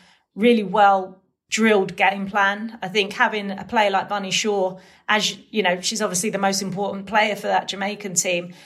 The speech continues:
having her as your pivotal player, you know, the person that can hold the ball up,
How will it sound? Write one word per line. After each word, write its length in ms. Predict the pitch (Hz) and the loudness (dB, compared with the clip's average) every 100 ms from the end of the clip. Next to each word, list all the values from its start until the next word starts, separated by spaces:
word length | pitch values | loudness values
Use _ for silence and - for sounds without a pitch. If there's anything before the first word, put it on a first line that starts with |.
| _ | _
having 320 | - 196 226 226 | -2 0 2 2
her 180 | 240 | 2
as 120 | 226 226 | 0 -4
your 100 | 214 | -4
pivotal 720 | 247 226 220 208 196 190 - _ | -4 -2 -4 -6 -6 -8 -12 _
player, 460 | 233 214 196 190 196 | 2 2 4 0 -4
you 120 | 214 196 | -8 -2
know, 160 | 185 | -2
the 100 | 190 | -2
person 400 | - 214 208 214 | 0 0 0 -4
that 140 | 196 - | -8 -8
can 100 | 202 | -2
hold 260 | 208 202 | -2 -2
the 80 | 202 | -6
ball 240 | 196 196 | -4 0
up, 300 | 185 - - | 2 0 -6